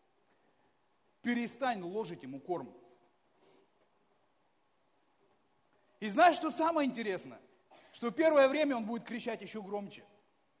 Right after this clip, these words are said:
И вот здесь многие ломаются. Но когда он поймёт, что ты его кормить не собираешься, это будет всё тише и тише. И в один момент ты поймёшь, что прошло две недели,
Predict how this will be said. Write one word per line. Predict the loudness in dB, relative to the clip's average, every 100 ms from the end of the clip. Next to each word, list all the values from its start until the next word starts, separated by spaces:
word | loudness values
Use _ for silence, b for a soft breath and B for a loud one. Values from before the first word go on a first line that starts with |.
| _ _ _ _ _ -8
И |
вот | 0 0
здесь | 0 -4
многие | -2 2 2 2
ломаются. | 0 2 2 0 0 -10 -18 -20 -20 _ _ _ _ _ _ _ _ _ _ _ _ _ _ _ _ _ _ _ _ _ _ _ _ _ _ _ _ _ _ _ _ _ _ _ _ _ -2
Но | 4
когда | 12 12 12
он | 12
поймёт, | 10 10 8 6
что | 2
ты | 0 4
его | 6 6
кормить | 4 2 4 2
не | 0 -4
собираешься, | -2 2 6 6 4 0 -8 -12 -16 -20 _ _ _ _ _ _ _ _ _ _ _ _ _ _ _ _ _ _ _ -4
это | -2 0
будет | -2 -4
всё | -6
тише | -4 -4 -2 -6 -10 -16
и | -16
тише. | -8 -6 -6 -8
И | 0
в | 2
один | 4 2
момент | 2 2 0
ты | -4
поймёшь, | -4 -4 -4 -4
что | -6
прошло | -6 -4 -6
две | -6 -6
недели, | -6 -4 -4 -4 -6